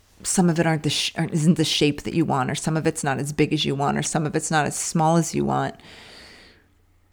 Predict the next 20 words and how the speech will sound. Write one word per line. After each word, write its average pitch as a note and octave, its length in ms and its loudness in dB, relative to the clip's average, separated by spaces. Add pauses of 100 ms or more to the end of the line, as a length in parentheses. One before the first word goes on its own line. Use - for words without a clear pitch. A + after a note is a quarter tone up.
(140)
ask E3 380 -2
yourself E3+ 540 2
why D3 200 2
you E3 180 6
wanna D3 200 0
change F#3 340 -2
it. - 140 -10 (1900)
Like, F3+ 120 4
for D#3+ 200 2
real, C#3 500 2
like, D#3 160 2
really. D3+ 580 4 (560)
And, E3 240 6 (160)
and D#3 380 4 (240)
is F3 240 12
it G3 180 4
based D#3 300 2
in E3+ 100 2
things D3 280 0
that, - 180 -6